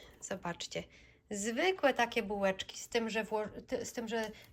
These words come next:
dodałam do nich naprawdę sporą ilość maku. To nie jest tylko mak posypany na wierzchu, właśnie one mają tyle maku w środku. Jedna tutaj blacha,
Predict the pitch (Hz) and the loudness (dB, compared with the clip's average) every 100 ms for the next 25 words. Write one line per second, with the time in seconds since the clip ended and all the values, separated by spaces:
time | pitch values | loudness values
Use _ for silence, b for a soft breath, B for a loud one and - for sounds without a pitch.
0 | - 202 247 262 240 226 220 - 208 196 | -6 6 8 8 4 2 2 -2 -2 2
1 | 247 254 220 214 - 220 220 214 214 208 | 10 10 10 0 -2 -2 0 -2 -2 -4
2 | 202 - 196 180 - - - 202 214 240 | -4 -2 0 0 -2 -12 -6 -4 0 0
3 | 208 - 196 196 190 202 196 190 - 190 | -2 -4 -6 -4 -2 -2 -2 -8 -8 -2
4 | 190 190 180 175 220 240 - 220 B B | 0 2 0 0 -2 -4 -6 -8 B B
5 | - 202 - 196 202 196 190 185 180 180 | -6 -4 -2 0 2 2 2 2 0 -2
6 | - 240 214 196 196 190 - 190 190 - | -2 0 2 2 0 -6 -2 -2 -2 -2
7 | 294 330 B B B B - 190 240 247 | 0 0 B B B B -10 -2 -2 -2
8 | 240 247 247 233 233 226 202 220 233 226 | -2 -4 -2 -2 -2 -2 -2 2 2 4
9 | - 220 | 4 4